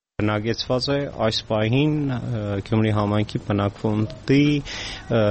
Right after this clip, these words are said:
մեր հաշվարկով իննսունհինգ տոկոսից ավելին։ Այսինքն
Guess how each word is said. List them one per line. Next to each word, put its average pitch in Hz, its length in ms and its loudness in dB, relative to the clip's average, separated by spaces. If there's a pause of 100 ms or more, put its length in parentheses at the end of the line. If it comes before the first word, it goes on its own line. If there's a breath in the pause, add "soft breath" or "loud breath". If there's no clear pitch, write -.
(840)
մեր 107 160 2
հաշվարկով 110 640 0
իննսունհինգ 107 480 2 (100)
տոկոսից 98 480 -2
ավելին։ 92 460 -2 (720 loud breath)
Այսինքն 120 440 4